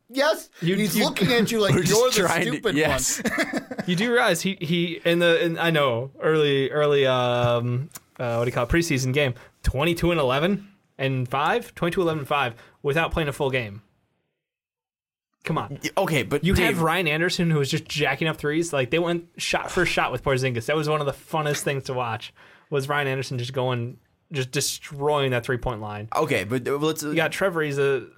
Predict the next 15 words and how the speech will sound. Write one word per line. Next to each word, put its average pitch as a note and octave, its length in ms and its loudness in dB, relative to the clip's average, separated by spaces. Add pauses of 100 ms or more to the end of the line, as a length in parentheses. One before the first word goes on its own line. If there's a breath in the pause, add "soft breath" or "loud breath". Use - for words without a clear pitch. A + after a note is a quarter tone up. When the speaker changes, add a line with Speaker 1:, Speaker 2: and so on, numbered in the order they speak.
Speaker 2:
Dude, - 320 -8
th-, F3+ 160 -2
this A#3 220 -2
team G3 340 -4
is C#3+ 240 -4
super - 420 -4
fun D3 200 -2
to A#2+ 80 0
watch. A2 320 -4 (160)
I'm D3+ 220 -2
excited. A2+ 580 -4 (400 soft breath)
Hard-, E3 340 -2
I'm D#3+ 120 2
telling C#3 240 0
you, G#2 100 -8